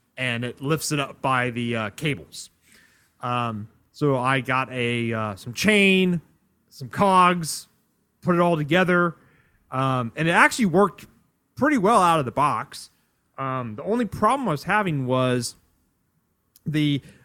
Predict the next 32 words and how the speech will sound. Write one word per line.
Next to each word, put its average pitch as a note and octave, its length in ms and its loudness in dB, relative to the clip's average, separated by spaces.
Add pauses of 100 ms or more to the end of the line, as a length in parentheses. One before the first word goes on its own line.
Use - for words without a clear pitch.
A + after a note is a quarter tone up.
(160)
um, B2 540 -4
because E3 240 -2
of F#3+ 120 2
how G3 140 2
I F#3+ 80 4
had E3+ 220 2
to C#3+ 180 -4
mount C3 420 -4
my, B2+ 460 -4 (220)
my A#2 180 -8
opener, C#3 480 -2 (1000)
is E3 380 0 (440)
the E3 120 0
opener A#3 380 4
thought G3 340 4
everything F#3 400 2
was D#3+ 200 2
reversed, B2+ 680 -4 (500)
'cause C3+ 140 -8
th-, - 120 -16 (200)
when E3 140 0
the E3+ 100 -2
opener G#3 320 2
was F3 200 4
closing, D#3+ 880 2 (840)
it D#3+ 180 -2
was E3 380 2
actually E3+ 460 2
opening E3 420 0
the C3+ 80 -2
garage B2+ 380 -2
door, A#2+ 380 -2